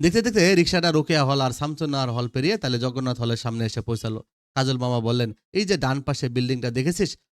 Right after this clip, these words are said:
ওটার নাম কি জানিস?" কয়, "না, জগন্নাথ হল।" তার মানে বিশ্ববিদ্যালয়ের ছাত্ররা থাকে জগন্নাথ হলে। এই জগন্নাথ হলের অনেক ইতিহাস আছে, কারণ পাকিস্তানের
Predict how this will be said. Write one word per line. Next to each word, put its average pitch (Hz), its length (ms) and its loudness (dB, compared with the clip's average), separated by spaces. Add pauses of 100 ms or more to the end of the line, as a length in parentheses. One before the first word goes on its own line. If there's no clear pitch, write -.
ওটার 117 180 -6
নাম 120 240 -6
কি 127 160 -4
জানিস?" 147 420 0 (320)
কয়, 117 100 -4
"না, 117 280 -4 (160)
জগন্নাথ 117 520 -4
হল।" 110 120 -6 (420)
তার 156 80 -4
মানে 175 180 2
বিশ্ববিদ্যালয়ের 131 580 -2
ছাত্ররা 123 340 -4
থাকে 113 200 -4
জগন্নাথ 113 440 -4
হলে। 110 120 -6 (260)
এই 214 140 0
জগন্নাথ 156 400 -2
হলের 139 180 0
অনেক 131 360 -2
ইতিহাস 117 400 -4
আছে, 113 220 -8 (300)
কারণ 123 180 -8
পাকিস্তানের 127 600 -6